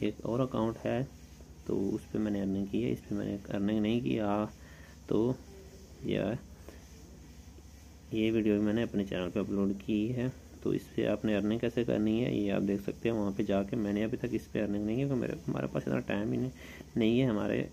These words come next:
और काम ये अल्हम्दुलिल्लाह ठीक ठाक चल रहे हैं, तो इन side पे आने की ज़रूरत ही नहीं है। काफ़ी मेहनत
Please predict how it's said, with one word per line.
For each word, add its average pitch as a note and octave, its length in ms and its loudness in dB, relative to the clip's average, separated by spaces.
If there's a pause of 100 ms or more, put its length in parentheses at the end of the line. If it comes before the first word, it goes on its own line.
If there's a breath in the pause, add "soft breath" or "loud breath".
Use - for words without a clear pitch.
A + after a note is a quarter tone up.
और G#2 140 4
काम G#2 260 0
ये G#2 140 2 (440)
अल्हम्दुलिल्लाह G2 480 0
ठीक - 240 -12
ठाक G2 240 -2
चल G#2+ 60 0
रहे G2 220 2
हैं, G2+ 240 0
तो G2 220 0 (600 loud breath)
इन G#2+ 280 4
side F#2 300 0
पे F#2+ 120 0
आने F#2 220 -2
की A2 180 -2
ज़रूरत F#2+ 300 2
ही A#2 60 2
नहीं G2+ 240 2
है। G#2 100 2
काफ़ी - 300 -2
मेहनत G#2 420 0